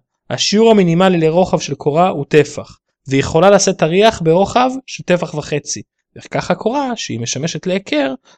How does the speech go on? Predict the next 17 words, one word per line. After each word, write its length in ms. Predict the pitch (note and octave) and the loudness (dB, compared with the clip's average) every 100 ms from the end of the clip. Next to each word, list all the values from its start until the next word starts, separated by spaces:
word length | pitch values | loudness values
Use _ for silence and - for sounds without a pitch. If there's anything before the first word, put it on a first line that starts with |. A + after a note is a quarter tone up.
| - | -14
בפתח 280 | - C3+ E3 | -10 -8 -6
של 120 | F#3 | -2
המבוי, 380 | G3+ A3+ D#4+ A3 | -2 0 0 0
אז 100 | D3+ | 0
היא 60 | |
נראית 260 | E3+ A#3+ C4 | -2 -2 -4
כמשהו 400 | - E3 A3 - | -4 -4 -2 -4
שהוא 160 | - D3 | -6 -4
משמעותי 640 | - F3 F3 G#3+ A#3+ G#3+ - _ - | -4 -4 -4 -2 -2 -4 -8 _ -6
ולא 180 | F3 G3+ | 0 0
חלש 440 | - F#3+ A#2 A#2 | 0 0 -2 -4
מדי. 360 | A#2+ A#2 A2 A2+ - _ _ _ _ _ _ _ _ | -6 -6 -6 -6 -12 _ _ _ _ _ _ _ _
עירובין, 580 | - B2 A#2 A#2 D3+ G3 F#3 | -4 -2 -2 0 0 0 0
פרק 340 | E3 E3+ D#3+ | 0 0 -2
א', 220 | B2 D3+ G3 - | -4 -2 -2 -6
משנה 380 | C3 - C#3 C3 | -10 -8 -6 -6
ד'. 240 | A2+ G#2 | -4 -6